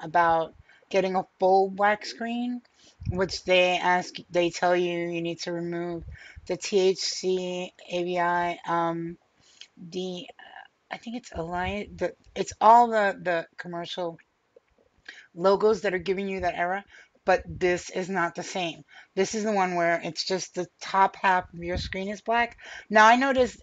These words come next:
it wasn't only Darksiders. I just, off the top of my head, can't remember the other two games that I have that it wasn't, that it was doing the same thing to.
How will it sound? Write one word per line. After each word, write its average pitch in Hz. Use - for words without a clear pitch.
it 196
wasn't 214
only 185
Darksiders. 190
I 180
just, 190
off 175
the -
top 185
of 160
my 170
head, 170
can't 185
remember 180
the 175
other 175
two -
games 170
that 170
I 160
have 165
that 175
it 151
wasn't, 175
that 170
it 156
was 165
doing 175
the 175
same 165
thing 170
to. 226